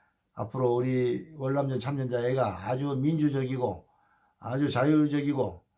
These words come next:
어, 그리고 좀, 에, 개방적이고, 어, 이런 조직으로 발전시켜 나가는, 나갈 것을 먼저 부탁드리고, 그 이 단계에는 이제 앞으로 그 우리가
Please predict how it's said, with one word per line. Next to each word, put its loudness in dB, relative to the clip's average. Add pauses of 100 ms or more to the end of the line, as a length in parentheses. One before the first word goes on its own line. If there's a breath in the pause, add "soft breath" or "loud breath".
(320)
어, -6
그리고 -4
좀, -8
에, -10
개방적이고, 2
어, -20 (160)
이런 -4
조직으로 -2 (720)
발전시켜 -2
나가는, -2
나갈 0
것을 0
먼저 0
부탁드리고, 0 (460 soft breath)
그 -2
이 2
단계에는 4 (300)
이제 -8
앞으로 -6
그 -6 (100)
우리가 -6